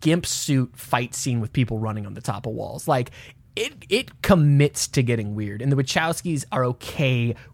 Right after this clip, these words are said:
leaning into this weird goth aesthetic. And there's so many memorable set pieces throughout. Um, Revolutions is essentially a war film, and The Matrix Reloaded is essentially, like, uh, like, a,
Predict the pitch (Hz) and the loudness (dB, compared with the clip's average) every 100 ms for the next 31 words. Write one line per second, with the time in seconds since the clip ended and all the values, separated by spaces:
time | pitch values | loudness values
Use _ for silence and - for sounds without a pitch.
0 | - 143 143 156 165 156 139 131 120 113 | -8 -2 0 2 4 4 2 2 0 0
1 | 113 107 110 110 - - - - 110 110 | 0 -2 -2 -6 -8 -12 -12 -10 -10 -12
2 | - - - - - 139 135 131 - - | -14 -20 -20 -20 -6 -2 -2 -4 -10 -12
3 | - - 233 196 156 143 127 117 - 123 | -2 4 6 6 6 4 2 0 -2 -4
4 | - 110 107 110 - 107 120 117 - - | -2 -4 -4 -8 -6 2 2 2 -2 -20
5 | - - - 117 107 107 - 139 160 151 | -20 -20 -12 -6 -4 -6 -6 4 4 6
6 | 151 170 139 117 107 131 120 110 107 160 | 2 2 0 0 -2 -2 -2 -4 0 2
7 | 160 160 151 143 143 - - - 123 120 | 2 2 2 2 -4 -10 -20 -8 -2 2
8 | 131 131 - 131 117 117 110 107 107 - | 2 0 -2 0 2 2 2 -2 -4 -2
9 | 113 120 113 107 110 104 - - - - | -2 -2 -2 -2 -2 -4 -8 -16 -20 -20
10 | - - - - - 113 110 113 | -20 -20 -20 -16 -10 -8 -8 -10